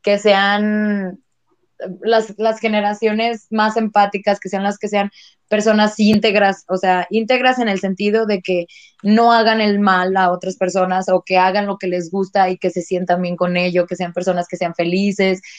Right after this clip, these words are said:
que, o sea, en vez de mencionar algo así, siempre es como a lo que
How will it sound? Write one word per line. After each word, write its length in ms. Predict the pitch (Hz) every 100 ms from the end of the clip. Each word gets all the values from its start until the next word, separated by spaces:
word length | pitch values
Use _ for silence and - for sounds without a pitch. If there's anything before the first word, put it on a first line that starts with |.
| - -
que, 240 | 185 180
o 100 | 202
sea, 260 | 208 196 185
en 120 | 208
vez 140 | 226 233
de 60 |
mencionar 480 | 277 262 214 208 226
algo 260 | 233 226 226
así, 560 | 220 - 202 220 269 - _ _ _ _ -
siempre 640 | 190 226 220 233 240 226
es 120 | 220
como 280 | - 214 208
a 100 | 185
lo 240 | 185 185 -
que 280 | 185 175